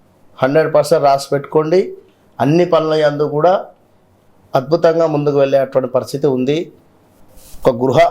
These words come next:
నిర్మాణం కావచ్చును, లేదా అపార్ట్‌మెంట్ తీసుకోవాలి అని అనుకునేటువంటి వారు కానీ, హెల్త్ ఇష్యూస్ లేకుండా గత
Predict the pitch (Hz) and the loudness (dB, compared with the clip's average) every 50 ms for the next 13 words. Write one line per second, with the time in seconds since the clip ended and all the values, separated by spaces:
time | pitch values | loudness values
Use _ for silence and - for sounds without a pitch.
0 | - - - - 123 127 127 123 131 139 147 156 156 160 151 139 147 147 147 147 | 0 -8 -14 -10 -6 -4 -2 0 2 2 2 2 2 0 0 0 0 0 0 0
1 | 143 - 151 147 151 160 156 - 131 135 131 139 131 127 - 143 143 139 143 151 | -2 -4 -4 -4 -2 -2 -2 2 2 2 4 4 2 2 2 0 0 0 0 -4
2 | 147 139 - 143 139 139 - - 147 139 143 143 147 131 127 127 127 123 123 123 | -4 -4 -4 -6 -6 -6 -2 0 0 2 2 2 0 0 0 0 -2 -2 -2 -2
3 | 131 135 139 135 120 - 139 135 131 127 127 123 123 123 117 117 117 123 139 139 | -2 0 0 0 0 -2 -4 -2 -2 0 0 0 0 -2 -2 -2 -4 -4 -4 -4
4 | - 123 131 131 131 147 143 - - 151 147 - 131 127 127 127 123 - 139 135 | -2 -2 -2 0 -2 -2 -2 -2 -2 -2 -2 -2 0 0 0 0 -2 -4 -4 0
5 | 135 131 127 - - 131 131 123 - 135 135 | 2 2 2 0 -2 -2 -2 0 2 0 0